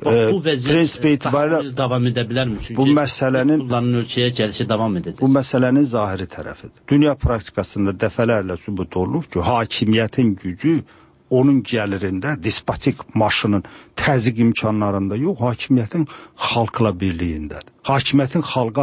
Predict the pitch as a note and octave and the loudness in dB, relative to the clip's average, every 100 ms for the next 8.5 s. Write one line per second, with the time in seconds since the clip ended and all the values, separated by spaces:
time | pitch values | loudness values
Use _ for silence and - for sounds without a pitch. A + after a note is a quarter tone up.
0 | B2 - A2 G2 F2 E2+ - F2+ D#2+ - | -2 -2 -2 -2 -4 -8 -8 -8 -8 -12
1 | _ G#3 F#3+ D#3+ C3+ C3 A#2 A#2+ B2 B2+ | _ 0 4 2 2 -2 -2 -4 -2 -2
2 | B2 G#2+ B2 A2+ - A2+ A2+ E2+ - - | 0 0 -2 -2 -2 0 0 -2 -8 -20
3 | - - - _ D#3 G3+ B2+ B2+ - A#2+ | -20 -20 -20 _ 2 2 2 0 0 -2
4 | A#2 A2+ A#2 A2 G#2 G2+ F#2 A#2+ A2 G#2+ | 0 0 0 -2 -4 -6 -2 0 0 -2
5 | G2+ - A#2+ - - - - - G#3 - | -4 -4 -6 -8 -20 -20 -6 2 2 2
6 | G#3 G#3+ E3+ E3 F#3 C#3+ C3+ - B2+ - | 0 0 -2 -2 2 2 2 -2 -6 -2
7 | C3+ A#2+ C#3+ D3+ C#3 B2 B2 - B2 C3+ | 0 2 2 4 2 0 -6 0 2 2
8 | C3+ A#2+ C3 B2 | 0 -4 -2 -2